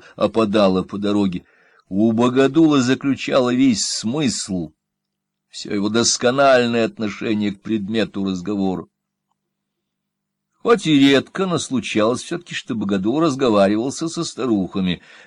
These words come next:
Правда, и тогда курва на курве сидела и курвой погоняла, но всё же это был связный, понятный рассказ,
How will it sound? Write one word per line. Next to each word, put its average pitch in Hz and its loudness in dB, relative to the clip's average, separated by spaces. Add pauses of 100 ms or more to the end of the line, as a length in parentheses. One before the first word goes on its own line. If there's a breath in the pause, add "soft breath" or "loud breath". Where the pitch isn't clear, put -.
Правда, 107 2
и 98 2
тогда 95 0
курва 202 2
на 196 2
курве 190 -4
сидела 107 0
и 98 4
курвой 170 -2
погоняла, 90 0
но 87 -2
всё - -10
же 170 -6
это 175 -12
был 98 -6
связный, 107 0
понятный - -4
рассказ, - -4